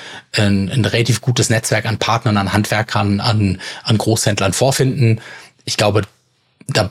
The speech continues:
braucht es jetzt auch kein Geheimnis. Die, die offensichtlichen Märkte für uns als, äh, sozusagen mit Spanien an, als Heimatmarkt sind Portugal und Italien. Ähm, ich glaub, Frankreich wird in den nächsten fünf Jahren auch noch ein sehr, sehr spannender Markt werden, äh,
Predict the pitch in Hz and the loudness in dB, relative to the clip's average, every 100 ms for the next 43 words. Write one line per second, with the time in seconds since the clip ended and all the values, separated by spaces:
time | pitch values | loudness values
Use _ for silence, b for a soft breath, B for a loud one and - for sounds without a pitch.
0 | - 107 104 - 170 107 104 110 - 113 | -2 0 2 2 0 0 -2 -2 0 0
1 | 117 101 107 139 120 - 110 104 107 - | 2 2 2 2 2 -2 -2 0 -2 2
2 | 123 110 - 110 107 107 - - 135 143 | 2 2 0 0 0 0 -2 0 2 4
3 | 139 104 - - - 110 107 104 110 101 | 4 0 0 -2 0 0 0 0 0 0
4 | 107 107 - 107 110 98 92 - - 120 | 0 -2 0 2 2 0 0 -2 0 0
5 | - 113 117 - 101 - 110 101 - - | 2 2 2 0 -2 -2 -2 -4 -6 -2
6 | 113 113 113 101 98 101 104 - 131 139 | 2 2 2 2 0 -2 0 2 4 4
7 | 135 B B B _ 110 101 98 113 - | 4 B B B _ 0 2 2 0 -4
8 | - - 98 - - 123 - 113 - - | -2 0 0 0 0 0 2 0 0 0
9 | 107 - - B B _ - 101 104 - | -2 -2 -8 B B _ 0 2 2 0
10 | 113 - 98 104 101 110 113 101 104 107 | -2 -2 0 0 2 2 2 2 2 2
11 | 104 - 107 104 101 131 139 - 120 123 | 0 0 0 2 2 0 0 0 2 4
12 | 120 123 B B - 110 104 | 2 0 B B -4 0 2